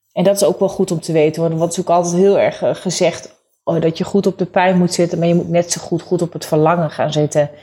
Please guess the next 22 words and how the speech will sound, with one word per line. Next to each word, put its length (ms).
En 60
als 160
je 80
alleen 260
maar 120
goed 320
op 100
de 80
pijn 340
zit 280
en 120
niet 160
op 120
het 120
verlangen, 480
dan 160
mis 240
je 60
daarin 320
ook 220
een 60
stuk. 420